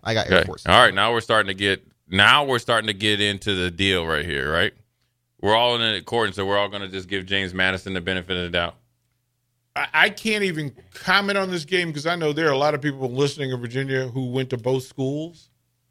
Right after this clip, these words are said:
Speaker 2: Well, I'm picking James Madison for you. Okay, good. You too, uh, Ben. Here we go, right here. Coming off a bye week,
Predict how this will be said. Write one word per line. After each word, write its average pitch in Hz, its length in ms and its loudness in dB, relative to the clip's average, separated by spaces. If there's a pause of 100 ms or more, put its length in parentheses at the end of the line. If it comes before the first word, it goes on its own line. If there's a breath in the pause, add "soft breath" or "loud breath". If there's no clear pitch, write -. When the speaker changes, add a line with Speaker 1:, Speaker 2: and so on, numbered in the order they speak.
(120)
Speaker 2:
Well, 107 240 8
I'm 120 140 8
picking 127 260 0
James 110 240 2
Madison 98 320 2
for 80 220 -4
you. 62 80 -8 (340)
Okay, 110 220 4
good. 98 320 2 (100)
You 110 240 2
too, 107 300 2 (160)
uh, 87 320 2 (160)
Ben. 92 280 -4 (580)
Here 127 140 8
we 151 100 4
go, 110 260 4 (100)
right 104 280 6
here. 107 340 0 (520)
Coming 127 280 2
off 131 240 0
a 113 40 -8
bye 113 280 4
week, 135 400 -2